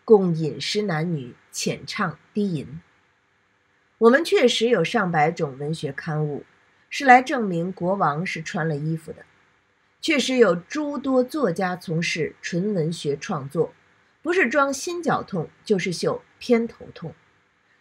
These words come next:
这里每年发表上千部长篇小说，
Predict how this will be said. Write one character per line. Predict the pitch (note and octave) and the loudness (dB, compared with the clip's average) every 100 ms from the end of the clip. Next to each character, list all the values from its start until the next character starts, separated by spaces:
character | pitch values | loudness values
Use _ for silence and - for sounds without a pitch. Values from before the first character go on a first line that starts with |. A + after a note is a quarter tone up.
| _ | _
这 | F#4 | 2
里 | F#4 G4+ | 4 4
每 | D4+ F3+ | 2 0
年 | F3+ A#3 | 0 -2
发 | D4 C#4 | 4 4
表 | B3+ D3+ | 4 0
上 | D#3 - C4 G#3 | -2 -2 -2 -2
千 | - D4 D4 C#4+ | -4 -2 -2 -2
部 | B3+ D#3+ - | -2 -2 -6
长 | - D#3 | -6 -4
篇 | F3 F#3 | -4 -4
小 | E3+ C3+ | -6 -8
说， | - E3 | -2 -2